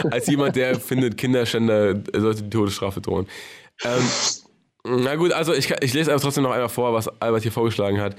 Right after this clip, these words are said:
Ähm, Bernd Stromberg, Chef sein, Mensch bleiben. Gerhard Schröder betrachtet schon seit einigen Jahren nichts mehr nüchtern. Flair, natürlich hat er genug Geld, um sich ein Fahrrad zu kaufen.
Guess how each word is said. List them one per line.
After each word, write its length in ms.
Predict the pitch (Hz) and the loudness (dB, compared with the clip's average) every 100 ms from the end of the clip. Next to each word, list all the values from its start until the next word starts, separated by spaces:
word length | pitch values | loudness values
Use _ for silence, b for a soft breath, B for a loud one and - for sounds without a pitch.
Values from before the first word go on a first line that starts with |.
| B B B B - | B B B B -6
Ähm, 400 | 120 123 120 113 | -2 0 0 0
Bernd 220 | 135 156 | -2 -2
Stromberg, 540 | - 156 143 107 104 | -2 0 2 2 0
Chef 200 | - 147 - | 0 -2 0
sein, 260 | 131 127 | 2 2
Mensch 240 | 123 127 104 | 2 0 0
bleiben. 440 | 101 98 95 95 | 0 2 0 0
Gerhard 240 | 123 151 | -2 -2
Schröder 360 | 147 156 143 104 | 0 0 2 2
betrachtet 380 | 107 120 135 127 | 0 -2 -4 -2
schon 120 | 135 | 2
seit 140 | 131 | 2
einigen 300 | - 143 135 123 | 2 2 2 2
Jahren 240 | 120 123 | 2 2
nichts 180 | 127 - | 0 0
mehr 100 | 113 | 0
nüchtern. 460 | 117 110 98 95 - B B | 0 0 -2 -2 -6 B B
Flair, 360 | - - 156 117 | -6 0 0 0
natürlich 360 | 117 127 160 151 | 0 0 0 2
hat 80 | 143 | 0
er 80 | |
genug 220 | 135 139 123 | 0 0 0
Geld, 220 | 143 139 | 0 2
um 80 | 120 | 2
sich 140 | 120 | 2
ein 80 | 120 | 0
Fahrrad 260 | 131 131 131 | 0 0 0
zu 80 | 120 | -2
kaufen. 560 | 143 139 113 101 101 | 0 0 0 0 -2